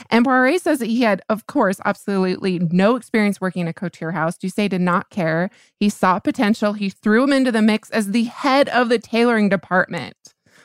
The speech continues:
which is just amazing. And Poiret says he threw him in like a dog into the water. And Poiret did quite well. And something, um, I find quite charming is that he actually spent his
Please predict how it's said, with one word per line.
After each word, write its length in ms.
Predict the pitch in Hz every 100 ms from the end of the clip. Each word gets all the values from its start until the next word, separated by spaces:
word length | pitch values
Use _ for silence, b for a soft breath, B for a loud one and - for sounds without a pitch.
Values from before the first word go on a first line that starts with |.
| b _
which 160 | - 220
is 140 | 226
just 180 | 220 226 -
amazing. 720 | 202 185 190 180 180 160 165 b b b
And 480 | 196 190 185 185 -
Poiret 320 | - 196 196
says 220 | 202 190
he 80 | 220
threw 180 | - 190
him 80 | 180
in 140 | 175
like 140 | 170 160
a 60 |
dog 340 | 160 156 165 -
into 480 | 165 - - 147 -
the 80 | 160
water. 520 | 151 151 175 156 - -
And 320 | 180 185 180
Poiret 360 | - 220 208 240
did 160 | 359
quite 280 | - 294 196 -
well. 360 | 208 226 160 175 - _
And 140 | 202 220
something, 400 | 214 214 247 226 196
um, 260 | 185 175
I 120 | - 202
find 240 | 208 190
quite 300 | - 196 -
charming 360 | - 190 196 185
is 120 | 175
that 160 | 160
he 200 | 196 202 -
actually 280 | 196 - 202
spent 300 | - 185 170
his 260 | 196 175